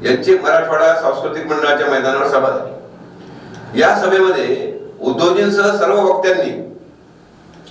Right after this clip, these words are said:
बारा एप्रिल एकोणीसशे अठ्ठ्याऐंशी रोजी याच मैदानावर झालेल्या शिवसेना प्रमुख बाळासाहेब ठाकरे यांच्या पहिल्या सभेची आठवण काढली आणि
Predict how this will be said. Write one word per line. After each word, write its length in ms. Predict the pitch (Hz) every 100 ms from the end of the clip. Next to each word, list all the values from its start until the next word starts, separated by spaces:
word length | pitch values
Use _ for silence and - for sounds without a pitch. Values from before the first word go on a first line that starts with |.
| - - -
बारा 380 | - 220 - 180
एप्रिल 480 | 185 185 185 196 190
एकोणीसशे 520 | - 160 175 175 175 180
अठ्ठ्याऐंशी 540 | 139 - 165 165 170
रोजी 520 | 165 127 113 - - - - - - -
याच 440 | - - 220 -
मैदानावर 640 | 170 165 170 170 170 170 170
झालेल्या 680 | - 151 151 - - - - - - -
शिवसेना 400 | 147 156 185 -
प्रमुख 340 | - 175 175 120
बाळासाहेब 420 | 143 - - 151
ठाकरे 280 | - 156 156
यांच्या 300 | 151 - 147
पहिल्या 480 | - - 131 160 -
सभेची 320 | - - 170
आठवण 240 | - 127
काढली 320 | 127 - - - - - - - - - - - - - - - - - -
आणि 560 | - 381 381 392 381